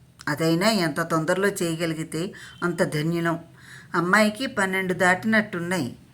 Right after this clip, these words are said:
ఎంతకాలం మారినా చూసి చూసి మనం రజస్సులైన పిల్లకి పెళ్లి చేస్తామా? ఆలోచించు" అంటూ రామచంద్రం పొడుం డబ్బీ తీసి నడిచాడు. రామచంద్రం వెళ్ళింది లగాయతూ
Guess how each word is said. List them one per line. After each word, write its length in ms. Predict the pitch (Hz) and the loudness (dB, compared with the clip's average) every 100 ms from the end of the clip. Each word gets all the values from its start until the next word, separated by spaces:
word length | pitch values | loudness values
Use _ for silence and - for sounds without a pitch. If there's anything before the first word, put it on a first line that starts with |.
| - - | -20 -10
ఎంతకాలం 680 | 135 143 185 185 170 180 175 | -8 -2 0 4 6 4 4
మారినా 520 | 160 156 165 247 226 - - - - 220 | 2 2 2 0 0 -8 -18 -18 -2 2
చూసి 420 | 208 190 233 220 | 4 4 2 0
చూసి 300 | 208 180 208 | -2 0 2
మనం 340 | 196 185 170 165 | 4 4 4 2
రజస్సులైన 680 | 160 160 185 185 196 185 175 | 0 0 -2 0 0 2 0
పిల్లకి 360 | 175 170 170 | -2 -2 -4
పెళ్లి 300 | - 165 180 185 | -2 -2 -2 0
చేస్తామా? 640 | 180 - 185 202 294 190 - - - - | -2 2 2 4 4 2 -2 -20 -20 4
ఆలోచించు" 760 | 175 190 208 208 196 190 220 233 - - - | 6 6 4 2 -2 -2 -4 -4 -16 -20 -4
అంటూ 520 | 185 185 185 151 202 220 - | 0 2 0 -2 -6 -12 2
రామచంద్రం 680 | 160 170 196 196 175 165 165 | 6 6 4 0 0 0 -2
పొడుం 320 | 160 147 175 | -2 0 0
డబ్బీ 320 | 170 160 156 | 0 -2 -4
తీసి 360 | 143 156 156 202 | -4 -4 -2 0
నడిచాడు. 500 | 156 - 139 123 120 - _ _ - | -2 0 -2 -2 -8 -16 _ _ 2
రామచంద్రం 640 | 190 240 262 247 208 180 | 4 4 2 0 0 0
వెళ్ళింది 360 | 160 156 180 160 | 0 2 0 0
లగాయతూ 600 | 151 156 151 131 147 170 | -2 -4 -6 -6 -8 -10